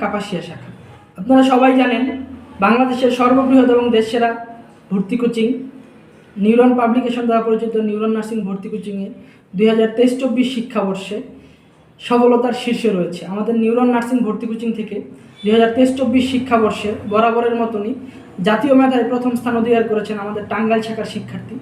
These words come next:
এবং জাতীয় মেধায় দ্বিতীয় স্থান অধিকার করেছেন আমাদের কিশোরগঞ্জ শাখার শিক্ষার্থী। আপনারা সবাই অবগত আছেন, নিউরন পাবলিকেশন বাংলাদেশের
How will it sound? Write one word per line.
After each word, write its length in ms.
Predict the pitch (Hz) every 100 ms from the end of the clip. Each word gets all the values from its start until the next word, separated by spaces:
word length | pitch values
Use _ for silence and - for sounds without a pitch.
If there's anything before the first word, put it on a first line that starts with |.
| - - - - 214
এবং 120 | 226 240
জাতীয় 240 | 226 285 277
মেধায় 220 | 269 247 226
দ্বিতীয় 240 | 254 277 277
স্থান 180 | - 254 240
অধিকার 220 | 240 240 240
করেছেন 300 | 233 226 233 254 - - - 208
আমাদের 220 | 220 220 262
কিশোরগঞ্জ 440 | 254 262 240 226 226
শাখার 220 | 202 190
শিক্ষার্থী। 400 | 202 - 165 - - - - -
আপনারা 240 | - 240 233
সবাই 200 | 233 247 254
অবগত 260 | 254 254 254 233
আছেন, 180 | - 262 - - - - 202
নিউরন 280 | 220 262 262 254
পাবলিকেশন 520 | 262 262 233 254 262 - - - - -
বাংলাদেশের 400 | 202 240 240 254